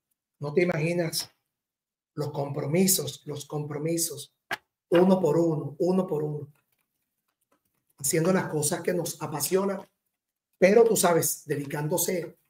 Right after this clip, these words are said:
también a nuestro trabajo. Deseándote mucha buena vibra, Libra, deseándote mucha prosperidad. Veamos. Quiero cuatro cartas. Quiero la carta del juicio,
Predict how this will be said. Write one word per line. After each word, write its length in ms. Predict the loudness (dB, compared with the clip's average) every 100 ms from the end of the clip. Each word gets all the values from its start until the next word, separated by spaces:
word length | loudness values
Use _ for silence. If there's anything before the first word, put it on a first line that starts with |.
| _ _ _
también 380 | -12 -6 -2 0
a 20 |
nuestro 320 | 0 -2 -6
trabajo. 400 | -8 -10 -10 -10 _ _ _ _ _ _ _ _ -20 -20 _ _ _ _ 2
Deseándote 580 | 4 8 10 10 10
mucha 300 | 8 8 8
buena 260 | 6 6 2
vibra, 300 | 2 2 2
Libra, 580 | 2 4 4 2 0 -8 _ _ _
deseándote 600 | -2 2 2 2 2 0
mucha 320 | 0 -2 -2
prosperidad. 720 | -2 -2 -4 -4 0 0 -2 -8 _ _ _ _ _ _ _ _ _ _ _ _ _ _ _
Veamos. 540 | 0 2 0 -6 -12 _ _ _ _ _ _ 10
Quiero 260 | 12 12 12
cuatro 380 | 8 10 8 8
cartas. 680 | 4 0 -6 -10 -10 -12 -16 _ _ _ _ _ _ _ _ _ _ _ _ _ 8
Quiero 180 | 10
la 160 | 12 12
carta 280 | 10 8 6
del 180 | 4 2
juicio, 480 | 0 0 -4 -12